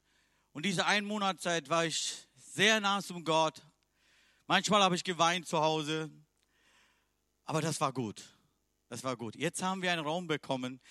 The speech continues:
das besser ist der andere Raum, was wir vorher gehabt haben. Viele Möglichkeiten, können wir viele Menschen einladen. Das ist schön. Danke nochmal und betet weiter.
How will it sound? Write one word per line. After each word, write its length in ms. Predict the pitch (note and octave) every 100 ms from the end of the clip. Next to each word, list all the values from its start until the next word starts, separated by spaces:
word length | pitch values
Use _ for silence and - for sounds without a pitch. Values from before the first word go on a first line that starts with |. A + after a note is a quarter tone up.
| -
das 120 | - D#3
besser 420 | D#3 D#3 E3+ D3+
ist 300 | C#3 - - _ _ _
der 100 | -
andere 220 | D#3+ E3
Raum, 260 | C3 C3 C3
was 180 | B2 -
wir 180 | A#2+ A#2
vorher 340 | - C3 A2+
gehabt 360 | F#2 F2+ F#2 -
haben. 260 | E2+ F2 - _ _ _ _ _ _ _
Viele 300 | - A3+ F#3+
Möglichkeiten, 840 | E3 E3 D3 C#3+ - C#3 A#2 C3+
können 160 | B2+ D3
wir 80 | C#3
viele 240 | - G3
Menschen 320 | E3+ E3 -
einladen. 600 | D#3 C3 B2+ B2+ A#2 A#2 A2+ _ _ _ _
Das 140 | B2
ist 100 | C3+
schön. 340 | - A2+ F2 - _ _ _
Danke 320 | D#3 G3+ G3+
nochmal 500 | F#3 D#3 E3+ E3+ F3 E3+
und 260 | E3+ D3+ B2+
betet 340 | F3 F3+ C#3+
weiter. 560 | C#3+ C#3+ C#3 C3+ C3+